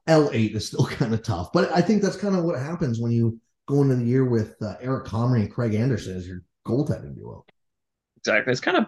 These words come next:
Speaker 2: best case scenario tank for them because their, their young players will look decent from what I understand. And then, you know, they're still losing games in a historically good draft class. So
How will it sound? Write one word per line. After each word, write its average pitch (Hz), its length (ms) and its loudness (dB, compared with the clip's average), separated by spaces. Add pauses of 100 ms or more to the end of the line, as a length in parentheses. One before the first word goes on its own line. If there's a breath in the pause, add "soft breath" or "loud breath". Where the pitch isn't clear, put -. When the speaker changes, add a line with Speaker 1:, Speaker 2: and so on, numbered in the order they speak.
Speaker 2:
best - 360 0
case - 240 -4
scenario 82 580 -4
tank - 440 -10
for - 160 -12
them - 280 -4
because - 360 -8
their, 76 360 -2
their 214 120 2
young 104 220 2
players - 340 -4
will - 220 -6
look - 160 -8 (800)
decent 120 420 0
from 143 140 0
what 143 140 4
I 143 140 8
understand. 143 680 -2
And - 160 -6
then, 57 300 -8 (1000)
you 135 80 0
know, 104 220 -2
they're 117 80 -2
still 120 240 2
losing 120 280 2
games 117 360 2
in 117 80 -2
a 117 180 -2
historically 127 560 -4
good 113 160 -2
draft 110 280 -4
class. - 300 -10
So - 200 -12